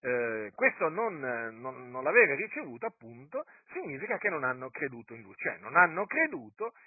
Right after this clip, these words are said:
che lui, cioè Gesù, è il Messia, del quale parlarono, diciamo, anticamente Mosè e anche i profeti, il quale doveva venire nel mondo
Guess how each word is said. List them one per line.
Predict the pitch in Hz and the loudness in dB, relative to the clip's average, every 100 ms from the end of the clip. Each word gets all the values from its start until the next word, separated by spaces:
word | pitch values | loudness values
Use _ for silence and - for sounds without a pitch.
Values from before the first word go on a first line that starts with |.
| - _ | -20 _
che | - 277 185 110 _ _ - | 8 12 12 8 _ _ -10
lui, | 143 214 233 214 226 269 330 320 _ _ - | -4 -2 0 0 4 6 4 0 _ _ -2
cioè | 165 135 | 0 0
Gesù, | 160 277 196 143 120 160 _ _ - | 2 0 -2 -8 -8 -10 _ _ 6
è | 220 240 233 | 10 10 8
il | 180 190 196 - - | 0 4 4 4 0
Messia, | 190 254 - - - - | -4 -4 -4 -14 -18 -20
del | - 98 - | -16 -14 6
quale | 208 226 190 127 101 - _ _ _ | 12 12 12 12 2 -8 _ _ _
parlarono, | 131 135 175 233 240 196 139 123 113 104 - _ | 2 4 10 12 12 12 12 4 -6 -10 -14 _
diciamo, | - - 175 180 147 139 | -20 0 6 8 8 2
anticamente | 151 131 156 202 220 220 208 214 226 302 311 - _ _ | 0 0 6 10 12 12 10 4 6 8 6 -2 _ _
Mosè | - 143 131 156 160 220 | -4 -4 4 8 10 10
e | 190 | 8
anche | 175 185 180 | 6 4 -2
i | |
profeti, | 170 196 - 254 220 156 - 65 _ _ _ _ _ | -2 -2 6 8 8 6 -6 -20 _ _ _ _ _
il | - | -14
quale | - 214 196 139 | 6 10 10 10
doveva | 147 185 202 139 | 2 4 6 4
venire | 139 202 233 156 110 - | 2 2 2 0 -2 -2
nel | 170 277 | 2 2
mondo | 254 127 101 101 98 | 2 -4 -6 -20 -20